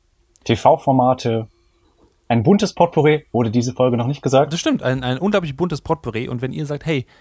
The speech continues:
Speaker 2: der Podcast war mir noch nicht bunt genug, ich würde gerne, dass ihr über Serie X Y oder Ankündigung, ähm, drei vier sechs, äh, quatscht, ähm,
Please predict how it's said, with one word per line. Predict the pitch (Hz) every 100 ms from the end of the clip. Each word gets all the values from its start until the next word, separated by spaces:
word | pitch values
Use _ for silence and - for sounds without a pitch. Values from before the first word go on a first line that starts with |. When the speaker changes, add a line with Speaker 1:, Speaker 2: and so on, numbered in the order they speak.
| -
Speaker 2:
der | 123
Podcast | 170 - 135
war | 135
mir | 131
noch | 123
nicht | 123 113
bunt | 131
genug, | 120 135 113
ich | 120 120 120 123
würde | 131 123
gerne, | 120 120
dass | 110 104
ihr | 131
über | 113 110
Serie | 113 113
X | - -
Y | 170 139 120
oder | 113 117
Ankündigung, | 139 147 127 117 117 113 - - - - -
ähm, | - 113 104 101 117
drei | - 110
vier | -
sechs, | 110 175 -
äh, | - 139 135 131 -
quatscht, | - 135 - - - -
ähm, | 117 110 104 104